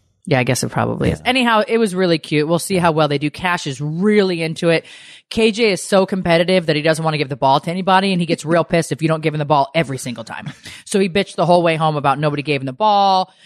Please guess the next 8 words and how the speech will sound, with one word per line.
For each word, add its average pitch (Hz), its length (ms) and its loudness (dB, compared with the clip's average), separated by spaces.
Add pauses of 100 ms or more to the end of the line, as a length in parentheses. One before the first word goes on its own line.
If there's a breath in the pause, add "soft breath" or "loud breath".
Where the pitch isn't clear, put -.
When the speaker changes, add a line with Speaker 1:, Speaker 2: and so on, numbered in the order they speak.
(140 soft breath)
Speaker 1:
very 185 240 0
often, 175 720 2
and 127 260 -6
Sean's 185 480 0
better 170 260 2
than 160 140 -2
him, 175 560 0
and, 123 220 -8